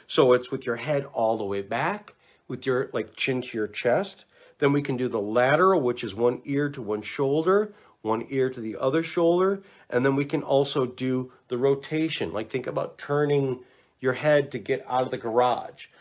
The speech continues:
So as you're tractioning it with this rubber band, you're pulling on it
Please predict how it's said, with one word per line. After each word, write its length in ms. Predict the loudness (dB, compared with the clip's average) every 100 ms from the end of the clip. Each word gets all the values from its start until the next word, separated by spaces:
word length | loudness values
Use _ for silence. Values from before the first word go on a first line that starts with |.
| _
So 200 | -4 -4
as 360 | 0 0 0 0
you're 140 | -2
tractioning 760 | 0 2 4 2 0 -2 -2
it 180 | -4 -4
with 200 | -4 -4
this 200 | -4 -4
rubber 280 | 0 2 2
band, 480 | 2 4 4 2 0
you're 100 | -6
pulling 480 | -2 2 4 4 2
on 180 | -2
it 160 | -2 -4